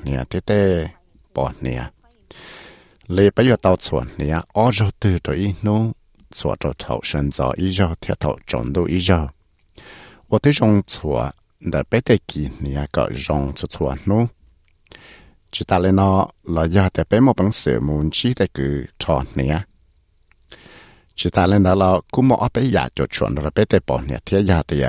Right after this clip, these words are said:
có giờ ít tuổi năng học loại giang chỉ thế rồi có dụ ở trâu có một chiếc phỉ mỏ tao bỏ nè. Giờ lên đó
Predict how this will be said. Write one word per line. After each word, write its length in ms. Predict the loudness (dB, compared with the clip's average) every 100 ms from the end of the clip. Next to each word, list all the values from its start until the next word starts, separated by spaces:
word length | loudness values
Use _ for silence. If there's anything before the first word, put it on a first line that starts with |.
| 0
có 160 | 2 2
giờ 140 | 4
ít 120 | 0 2
tuổi 100 | 4
năng 200 | 4 4
học 200 | 0 0
loại 160 | 0 0
giang 360 | -2 0 0 -2 -4
chỉ 100 | -4 0
thế 100 | 0
rồi 140 | 0
có 120 | 2 2
dụ 100 | 2
ở 140 | 0 -2
trâu 200 | -4 0
có 160 | 0 2
một 140 | 0
chiếc 180 | -2 -2
phỉ 180 | -2 0
mỏ 220 | 0 0 0
tao 100 | -2
bỏ 120 | -4 -6 -6
nè. 180 | -8 -8 _ _ -20 -20 -20 -20 -20 -20 _
Giờ 120 | 2
lên 160 | 4 4
đó 160 | 4